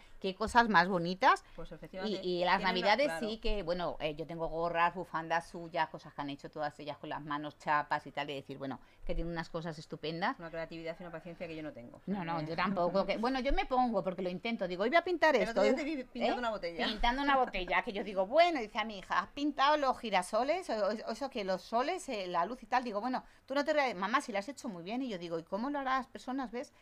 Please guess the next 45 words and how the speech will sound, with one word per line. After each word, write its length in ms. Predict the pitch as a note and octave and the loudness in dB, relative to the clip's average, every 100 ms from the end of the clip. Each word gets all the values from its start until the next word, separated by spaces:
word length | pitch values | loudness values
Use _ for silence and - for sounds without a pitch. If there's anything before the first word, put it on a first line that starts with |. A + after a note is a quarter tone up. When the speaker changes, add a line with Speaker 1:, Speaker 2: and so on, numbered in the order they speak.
| _ - | _ -12
Speaker 1:
De 80 | F3+ | -8
decir, 320 | E3+ - E3 - _ _ _ - - _ _ - | -8 -8 -12 -14 _ _ _ -20 -20 _ _ -6
no 200 | G3+ G#3+ | -2 0
tenemos 300 | C#4+ G#4 G#4 | 0 -2 -4
que 120 | D4 | -6
ser 200 | B3 G#3+ | -4 -4
igual, 320 | F#3+ F3+ F#3+ | -2 2 2
ni 80 | F3+ | 0
tengo, 240 | F3+ F#3+ F#3+ | -4 -4 -4
ni 120 | F#3+ | -4
me 120 | F#3+ F3 | -4 -4
tiene 180 | B3 | -6
que 80 | D4+ | -6
salir 300 | D#4 C4 B3 | -4 -4 -4
igual 280 | G#3 G3 A3 | -2 2 6
la 120 | G#3+ | 6
botella, 360 | E3+ E3+ F3 F3 | 4 0 -4 -4
que 100 | E3+ | -6
yo 80 | D3 | -4
ya 120 | G#3 | -4
lo 60 | |
he 40 | B3 | -4
hecho 140 | A#3+ | -8
más 200 | F#3 D3+ | -10 -8
veces 420 | D#3+ G#3 G#3 G3+ | -4 -6 -6 -14
y 20 | - | -10
con 200 | D#3 D#3 | -8 -6
otro 240 | D#3+ D#3 | -8 -12
jarrón 640 | - A#2+ C3 F3 A3+ A#3 G3+ | -8 -6 -2 0 0 0 -4
y 100 | E3 | -6
de, 240 | E3 D3 - - | -6 -8 -12 -12
con 140 | - G3 | -4 -2
todos 160 | G3 | 0
los 100 | G#3 | 0
pintaguñas, 600 | G3 G#3 F#3 F3 G3+ G3 F#3 | -4 -6 -2 -2 -4 -6 -8
que 80 | |
soy 180 | F3 F3+ | -10 -10
mucho, 300 | F#3+ F#3+ - | -10 -12 -16
como 180 | - E3 | -12 -10
digo 140 | E3 | -8
yo, 100 | E3+ | -2
de 80 | E3+ | -2
reducir, 580 | D#3+ D#3 D#3 - A3+ B3 - - - | -2 -4 -8 -6 -4 -4 -8 -14 -6
reciclar, 640 | G#3 F#3+ - F#3+ F#3 G3 | -4 -2 -2 4 4 4
reutilizar 640 | G3 F3 F#3 E3 - F#3+ | 2 -4 -4 -6 0 0